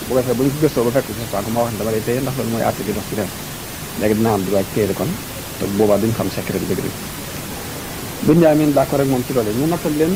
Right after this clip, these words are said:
daal di fab àndaar ji dugal ko ci biir saako Binyaamin.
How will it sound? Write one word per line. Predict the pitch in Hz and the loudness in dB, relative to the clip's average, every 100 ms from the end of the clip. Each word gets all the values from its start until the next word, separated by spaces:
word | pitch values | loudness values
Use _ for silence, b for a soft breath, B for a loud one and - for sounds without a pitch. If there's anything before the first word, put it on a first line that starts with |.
| 254 - - - - - - - - - - - | -2 -8 -10 -10 -10 -10 -10 -10 -10 -10 -10 -2
daal | 120 139 | 4 4
di | 151 | 4
fab | 165 - | 2 2
àndaar | 151 143 139 143 | 4 4 4 0
ji | 143 | -2
dugal | 143 139 | 0 0
ko | 135 151 | -2 -6
ci | 160 | -2
biir | 151 139 - | 0 0 0
saako | 117 147 135 | 0 0 0
Binyaamin. | 131 117 107 | 0 0 -2